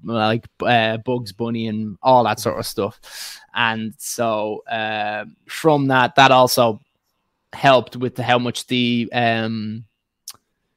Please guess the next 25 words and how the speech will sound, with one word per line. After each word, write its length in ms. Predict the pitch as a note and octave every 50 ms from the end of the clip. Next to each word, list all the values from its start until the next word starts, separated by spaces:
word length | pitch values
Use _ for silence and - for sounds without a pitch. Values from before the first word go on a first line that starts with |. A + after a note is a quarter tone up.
| _ _ _ _ _ _ _ _ _
a 100 | - D3+
good 300 | D3+ - F3+ F3+ F3+ D#3+
video 400 | C3 D3 D#3+ D3+ D3 D3+ C#3+ C3+
gets 280 | C3 B2+ C#3 B2 - -
seen 580 | - - - D3 C#3 C3+ C3 B2+ B2+ A#2+ A2+ - - _ - - -
like 300 | C3+ C#3+ C3+ B2+ A#2 -
that 340 | - B2 A2+ G#2+ - - - - _ _
on 180 | - A#2 A2+ G#2+
TikTok, 560 | - - A2 A2 - - - G2+ G2+ - -
whereas 480 | A#2 A#2 A#2+ A#2+ A#2 A2 A2 G#2+ - -
YouTube, 580 | C3 C#3 C#3+ C3+ - - - D3 C#3 C#3 C3+
YouTube 600 | A#2+ B2+ D#3 A3+ C#4+ D#4+ D#4 E4+ G4 F#4 D#4 B3+
is 100 | G3 D#3+
still, 520 | - - - - - F3+ E3 F3 E3+ E3 D3+
like, 180 | D3 C3+ B2+
the 120 | B2 D3 D3+
algorithm 420 | D3+ D3+ D3 D3 D#3 C#3+ C#3+ C#3+
that's 240 | C3+ B2+ B2 - -
got 240 | - C3+ B2 E2+ A2+
is, 100 | A#2+ A2
it's 240 | G2 C3+ - -
hilariously 880 | - F#3 F3 E3+ E3+ E3+ F3 F3+ F3+ F3+ E3 D3 B2 - - A2+ A2+ A#2
bad. 420 | G2+ A2+ G#2+ G#2+ G#2+ G2+ F#2+ - -
I, 80 | B2+ B2
like, 340 | A#2+ B2+ B2+ A#2+ - -